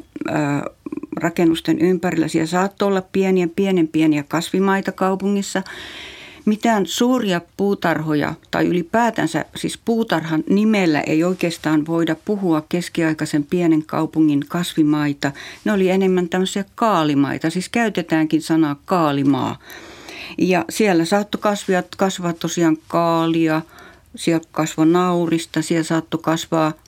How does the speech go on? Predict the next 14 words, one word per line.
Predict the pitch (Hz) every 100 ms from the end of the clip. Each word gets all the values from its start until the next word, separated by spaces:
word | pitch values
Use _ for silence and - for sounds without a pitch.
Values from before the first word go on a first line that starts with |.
| -
jopa | 180 175 180 170 -
nokkosta | 175 175 - 185 - 165
saatettiin | 170 170 170 165 175 170 170
viljellä. | 175 165 165 160 156 - - -
Sit | 185 -
siellä | 180 165
saattoi | 170 160 160
kasvaa | 165 156 - 156 -
jotain | 170 170 160
ihan, | 160 170 165 165 - - - -
ihan | 185 180
näitä | 170 165 165 151 - _ - - - -
muut, | - - 185 196 190 196
sipulia. | - 190 - 196 196 190 180 170